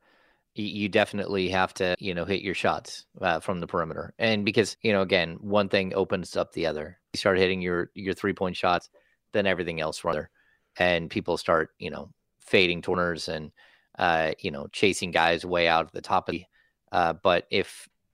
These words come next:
you know, the Pelicans push 'em around a little bit again, like they did in the last game, uh, Kings will be in trouble. I, I would just point to the fact that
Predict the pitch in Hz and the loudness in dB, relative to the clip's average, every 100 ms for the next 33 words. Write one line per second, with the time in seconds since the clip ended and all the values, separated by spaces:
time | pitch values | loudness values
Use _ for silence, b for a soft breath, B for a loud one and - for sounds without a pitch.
0 | _ 95 82 - _ _ _ _ _ - | _ -10 -8 -10 _ _ _ _ _ -8
1 | 95 104 98 110 - 98 80 85 107 110 | 2 2 2 0 -2 0 0 0 0 0
2 | 113 110 110 110 120 101 - 87 90 87 | 2 2 2 2 0 -2 -4 -4 -4 -4
3 | 80 80 90 123 123 127 _ _ _ _ | -4 -6 -4 -2 -2 -4 _ _ _ _
4 | _ - 90 82 82 - 117 117 117 117 | _ -2 2 2 0 -2 -2 0 0 2
5 | 98 120 78 - - 123 160 185 156 139 | 2 2 0 -4 2 4 4 2 -2 0
6 | 120 107 95 95 - 82 | 0 0 0 0 0 -4